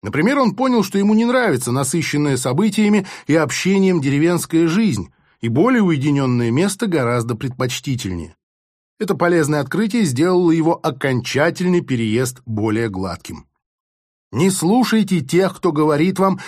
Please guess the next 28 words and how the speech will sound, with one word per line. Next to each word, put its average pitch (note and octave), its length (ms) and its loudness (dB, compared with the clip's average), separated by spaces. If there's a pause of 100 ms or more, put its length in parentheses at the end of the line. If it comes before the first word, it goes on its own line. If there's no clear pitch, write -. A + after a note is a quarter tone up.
(120)
что - 180 -2
перемены E3 480 2
в B2 80 0
жизни F3+ 320 2
обязательно D#3+ 880 0
должны C3 400 0
быть C3 380 -2
глобальными. A#2+ 840 -2 (460)
Идет E3+ 280 -2
ли G3+ 100 2
речь F#3+ 220 2
о D3+ 40 -4
переезде, F3 760 0 (220)
новой G#3+ 320 4
работе, E3 680 0
отношениях F#3 880 0
или A2+ 120 -2
о A2+ 100 -2
чем-то F#3+ 320 0
еще? D3 500 0 (540)
Если G#2+ 300 -6
есть F3+ 280 0
возможность C3 600 0
реализовать B2 640 0
это A2 140 -6
в G2+ 60 -2
несколько A#2+ 580 -4
этапов, - 520 -4